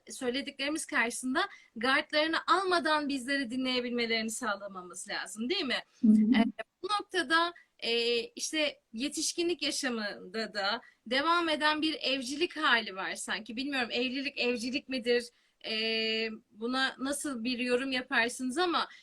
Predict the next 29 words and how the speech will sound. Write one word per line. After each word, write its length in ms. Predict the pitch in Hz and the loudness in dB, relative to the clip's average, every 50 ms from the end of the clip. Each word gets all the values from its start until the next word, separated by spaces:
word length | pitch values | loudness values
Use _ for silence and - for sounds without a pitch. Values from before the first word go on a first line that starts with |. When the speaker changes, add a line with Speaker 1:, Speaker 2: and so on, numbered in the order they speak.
| _ _ - | _ _ -8
Speaker 1:
bizler 460 | 220 247 233 226 285 320 349 427 370 | -6 -4 -4 0 2 2 2 2 2
de 80 | 403 | -2
ilişkilerimizi 840 | 370 - 269 247 277 - - - 320 285 311 302 302 311 311 269 294 302 | -6 -6 -6 -6 -6 -6 -6 -6 -6 -4 -4 -2 -2 -4 -4 -6 -6 -4
yetişkinlik 600 | 277 294 285 - - - - 349 359 392 359 - | -4 -4 -6 -6 -8 -6 -4 -4 -4 -4 -4 -2
hayatımızda 680 | 359 294 285 285 285 - 302 294 277 247 302 302 226 | 0 2 2 0 0 -4 -8 -8 -6 -4 -4 -4 -2
dengelerken 680 | 262 262 254 247 254 247 254 277 311 302 - 339 285 | -2 -2 -2 -2 0 2 4 4 2 2 0 -2 0
aslında, 640 | 240 226 233 - - - 220 208 202 - 262 320 349 - - _ _ _ _ _ - | 0 -2 -2 -4 -8 -8 -10 -6 -2 -2 0 0 -2 -6 -12 _ _ _ _ _ -6
e, 340 | 226 233 233 233 226 226 - - | -2 0 0 0 0 -4 -6 -8
yetişkince 800 | 214 240 277 269 - 320 - - - 370 392 370 330 349 294 240 | -6 -4 -4 -4 -4 -4 -4 -4 -4 -4 -2 0 2 2 2 2
bir 160 | 320 311 - - | 0 0 0 -2
evcilik 520 | - 262 285 254 220 277 262 320 339 - | -4 -2 -2 -2 -4 -2 0 0 0 0
mi 80 | 294 277 | -2 -4
oynuyoruz? 840 | 240 220 196 190 190 185 180 175 165 165 - - - - - - - _ _ _ _ _ _ _ _ _ _ _ _ _ _ _ _ - - | -4 -4 -4 -8 -8 -10 -10 -10 -10 -10 -10 -12 -12 -12 -12 -14 -16 _ _ _ _ _ _ _ _ _ _ _ _ _ _ _ _ 8 10
Speaker 2:
<laughs> 100 | 226 214 - 220 226 220 - - - - - - - - - - - - _ - | 12 12 12 12 12 12 12 10 6 0 -6 -6 -6 -6 -8 -10 -12 0 _ 12
Yani 340 | 247 262 269 285 311 311 | 12 12 12 12 12 12
kısmen 480 | 311 - 381 381 - - 294 320 226 - | 12 12 12 12 12 12 12 12 12 12
evcilik 480 | 294 285 285 277 - 302 302 302 - - | 12 12 12 12 12 12 12 12 12 12
aslında. 560 | 254 214 202 - - - 220 202 196 185 185 | 12 12 12 12 8 6 8 8 10 10 12
Neden? 580 | 196 214 269 302 302 - 226 226 262 311 339 | 12 12 12 12 12 12 12 12 12 12 12
Çünkü 380 | - - 302 277 277 277 285 - | 12 12 12 12 12 12 12 12
biz 180 | 262 277 269 - | 12 12 12 12
anne 280 | 240 240 247 262 269 262 | 12 12 12 12 12 12
babamızdan 680 | 269 240 247 247 254 262 254 - - 254 262 269 262 | 12 12 12 12 12 12 12 12 12 12 12 12 12
gördüğümüz 680 | 254 247 240 233 233 233 240 240 233 240 254 - - - | 12 12 12 12 12 12 12 12 12 12 12 12 12 12
kadın 260 | 254 233 220 254 254 | 12 12 12 12 12
erkek 500 | 247 240 233 240 233 - 247 247 - - | 12 12 12 12 12 12 12 12 12 12
rollerini, 600 | 226 220 220 220 208 208 208 214 208 208 202 208 | 12 12 12 12 12 12 12 12 12 12 12 12
eş 260 | 226 247 240 - - 233 | 12 12 12 12 10 12
rollerini 720 | 220 214 220 214 214 208 208 208 208 226 311 - - - | 12 12 12 12 12 12 12 12 12 12 12 12 10 6